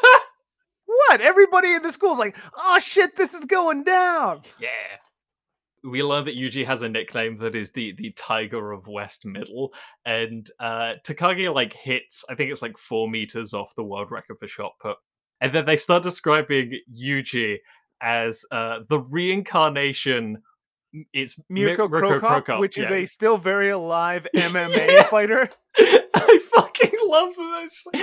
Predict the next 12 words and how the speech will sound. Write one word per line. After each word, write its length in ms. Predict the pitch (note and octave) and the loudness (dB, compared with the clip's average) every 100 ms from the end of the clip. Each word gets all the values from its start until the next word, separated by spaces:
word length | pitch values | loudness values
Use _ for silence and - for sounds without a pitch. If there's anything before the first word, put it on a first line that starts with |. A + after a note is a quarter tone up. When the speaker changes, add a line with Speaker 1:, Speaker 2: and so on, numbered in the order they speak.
| G4+ C#4 | -6 0
Speaker 2:
Yeah, 160 | C4+ | 2
it's 80 | G#3 | 2
the 120 | C4+ | 0
reincarnation. 640 | A#3+ A#3 A3 B3+ C4 - C#3 E4+ - - | 2 4 4 4 6 4 -2 -10 -12 -8
Wait, 140 | F4 | -4
he's 120 | A4 A#4 C5+ | -4 -4 -6
still 380 | - - A4 D#4 C4+ | -4 0 0 0 0
alive! 480 | B3 A#3 A#3 G3 D3 | 2 6 8 6 4
<laughs> 400 | - - - - _ _ _ _ _ F3 | -6 -14 -18 -20 _ _ _ _ _ -8
Speaker 1:
Yeah, 400 | G#3 D4+ G3 A2+ | -2 0 0 -4
he, 260 | - A#3 C#4 | -8 -6 -4
uh, 180 | A#3 | -4